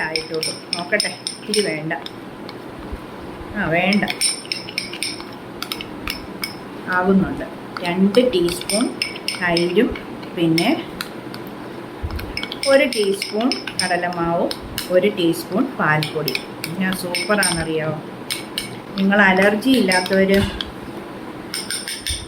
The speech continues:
പാലിൻ്റെ, തൈരിൻ്റെ ഒക്കെ ഈ ടിപ്പുകൾ ചെയ്ത് കഴിഞ്ഞാൽ, അതായത് കുരു ഒന്നും വരുമെന്ന് വരത്തില്ലാത്തവര്,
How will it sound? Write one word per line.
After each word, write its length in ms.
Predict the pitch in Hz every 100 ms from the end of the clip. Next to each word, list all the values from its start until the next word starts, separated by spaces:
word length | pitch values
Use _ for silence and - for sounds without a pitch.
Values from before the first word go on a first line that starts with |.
| - - - - - - - - - -
പാലിൻ്റെ, 640 | 185 185 196 208 214 214 - - - - - - - - 185
തൈരിൻ്റെ 500 | 175 185 196 196 202
ഒക്കെ 200 | 175 190 180 180
ഈ 40 | 185 185
ടിപ്പുകൾ 440 | 180 170 190 190 196 190
ചെയ്ത് 220 | 160 165 180
കഴിഞ്ഞാൽ, 360 | 170 170 170 160
അതായത് 260 | 196 196 240 240
കുരു 220 | 208 220 214
ഒന്നും 200 | 196 196
വരുമെന്ന് 420 | 190 185 185 196 240 - - - - - - - - - - - - - - - 233
വരത്തില്ലാത്തവര്, 840 | 214 208 190 180 165 - 156